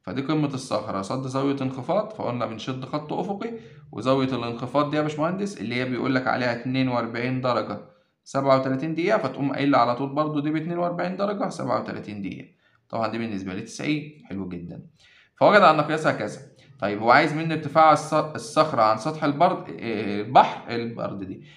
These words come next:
إذا كانت تبعد عن الجبل مسافة اتنين وعشرين متر، يعني المسافة دي بالنسبة لي اتنين وعشرين، علمًا بأنهم مقامان على أرض أفقية واحدة. طيب أدي ألف، أدي ب،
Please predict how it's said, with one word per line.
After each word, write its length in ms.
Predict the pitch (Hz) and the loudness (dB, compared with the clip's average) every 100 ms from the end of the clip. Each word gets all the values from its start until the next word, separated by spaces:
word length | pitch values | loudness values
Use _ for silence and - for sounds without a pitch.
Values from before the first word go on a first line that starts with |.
| - | -8
إذا 140 | 117 135 | 0 2
كانت 400 | 190 208 190 185 | 6 6 6 6
تبعد 320 | 175 156 147 | 6 6 4
عن 200 | 131 139 | 4 2
الجبل 400 | 131 147 170 156 | 2 2 2 2
مسافة 240 | 135 147 | 2 0
اتنين 280 | 147 135 143 | -2 -2 0
وعشرين 360 | 135 131 - 117 | 0 0 -4 -6
متر، 180 | 98 95 | -6 -4
يعني 140 | 101 | -4
المسافة 280 | 104 131 123 | -6 -8 -6
دي 80 | 127 | -4
بالنسبة 460 | 120 107 98 131 | -4 -6 -4 -2
لي 200 | 139 127 | -2 -4
اتنين 220 | - 113 | -6 -8
وعشرين، 600 | 120 107 - 156 170 170 - _ | -6 -8 -4 -2 -2 -4 -14 _
علمًا 180 | 135 151 | 0 2
بأنهم 420 | 135 117 117 135 | 4 4 2 2
مقامان 300 | 123 - 120 | 0 0 0
على 160 | 123 113 | 0 2
أرض 180 | 117 120 | 0 -2
أفقية 320 | - - 107 | -10 -8 -6
واحدة. 220 | 104 - | -6 -8
طيب 240 | - - - _ - | -10 -12 -12 _ -10
أدي 220 | 110 104 | -2 -2
ألف، 200 | 92 - - _ 101 | -2 -8 -20 _ -12
أدي 160 | 101 | -10
ب، 200 | 107 92 | -10 -10